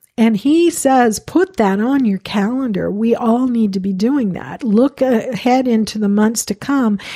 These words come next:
and where can you schedule an extended period of time, whether it's a week or two weeks or whatever, away from your busy schedule? Um, you know, get out of the office, maybe get away from home and go, um,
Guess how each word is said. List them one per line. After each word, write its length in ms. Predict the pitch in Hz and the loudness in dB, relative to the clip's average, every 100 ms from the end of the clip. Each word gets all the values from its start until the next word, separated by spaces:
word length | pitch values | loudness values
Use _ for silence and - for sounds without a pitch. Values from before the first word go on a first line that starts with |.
| - - | -12 -2
and 240 | 208 208 | 2 4
where 220 | 233 285 | 4 2
can 220 | 269 247 | 0 0
you 100 | 233 | 0
schedule 760 | 220 - - 240 254 202 185 185 - - - | 0 -2 -2 0 0 0 0 -2 -6 -18 -2
an 120 | 220 | 0
extended 680 | 214 - - 254 262 269 202 | 0 -2 -4 0 0 0 -2
period 340 | 226 208 196 | 0 2 2
of 120 | 196 | 0
time, 340 | - 247 226 202 | -6 -2 0 0
whether 260 | 190 190 | 0 0
it's 200 | 185 190 | -2 -2
a 80 | 202 | -4
week 420 | 196 240 262 - | -2 0 0 -2
or 100 | 190 | -6
two 280 | 185 - 247 | -6 -4 -2
weeks 340 | 226 208 190 190 | 0 -2 -4 -6
or 220 | 185 190 _ | -6 -8 _
whatever, 760 | 294 214 214 214 277 226 175 180 - - - | -6 -2 2 2 2 0 0 -2 -10 -20 -4
away 460 | 269 214 220 208 220 | 0 2 4 2 0
from 320 | - 214 208 | -2 -2 0
your 120 | 202 | 0
busy 380 | 190 190 190 202 | 2 0 0 -4
schedule? 720 | - 196 202 196 190 180 190 - - _ - | -4 0 0 0 -2 -2 -6 -12 -20 _ -8
Um, 400 | 202 190 202 - 254 220 | -4 -4 -6 -12 -20 -4
you 120 | 202 | -2
know, 100 | 196 | 0
get 200 | 202 214 | 0 2
out 220 | 233 247 | 2 2
of 80 | 226 | 2
the 140 | 208 | 0
office, 460 | 208 208 - 202 - | 0 0 -2 -4 0
maybe 280 | 220 262 262 | 0 0 2
get 200 | 247 226 | 2 2
away 260 | 226 214 | 2 2
from 220 | 214 196 196 | 0 -2 0
home 400 | 233 233 214 190 | 0 2 0 0
and 200 | 202 196 | -2 0
go, 440 | 208 202 202 196 - - _ _ | 0 2 0 -2 -8 -20 _ _
um, 380 | 269 202 196 | -4 -4 -6